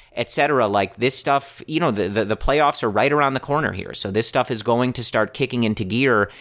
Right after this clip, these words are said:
in earnest pretty soon. So, I don't know, man. Like,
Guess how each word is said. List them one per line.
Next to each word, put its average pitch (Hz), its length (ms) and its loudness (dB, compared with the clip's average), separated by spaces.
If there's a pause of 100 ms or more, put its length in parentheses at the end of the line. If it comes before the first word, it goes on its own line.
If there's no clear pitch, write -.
(200)
in 131 180 2
earnest 135 600 -2
pretty 135 240 0
soon. 123 500 -2
So, 107 420 2 (960)
I 120 120 2
don't 202 140 0
know, 214 180 4
man. 127 380 0
Like, 123 260 0